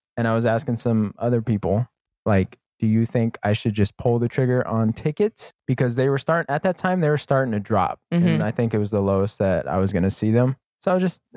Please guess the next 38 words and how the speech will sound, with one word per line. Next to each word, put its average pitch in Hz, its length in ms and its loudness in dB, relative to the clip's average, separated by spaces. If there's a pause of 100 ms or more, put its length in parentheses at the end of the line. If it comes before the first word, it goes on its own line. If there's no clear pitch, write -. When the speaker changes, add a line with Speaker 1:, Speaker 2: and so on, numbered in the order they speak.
(100)
Speaker 1:
asking 156 320 0
around, 113 300 2
you 110 80 2
know, 101 180 0
I 101 80 0
figured 101 460 0
I'd 98 160 0
ask 90 340 0
if 101 220 -2
we 101 100 2
should 101 180 0
just 95 280 0
wait 107 340 -2
until 117 300 -2
the 117 80 0
concert's 113 420 -2
about 113 200 2
to - 100 -14
start 139 360 0 (280)
or 104 180 2
if 104 240 0
we, 107 240 0
if 107 120 -2
I 110 80 4
should 107 140 -2
just 101 160 -2
pull 117 160 0
the 127 80 0
trigger. 104 380 -2 (240)
So 120 140 -2
I 113 100 0
came 156 240 -2
home, 135 420 0 (560)
I 117 60 -8
got 120 160 0
on 131 120 0
the 135 40 -2
computer. 113 500 0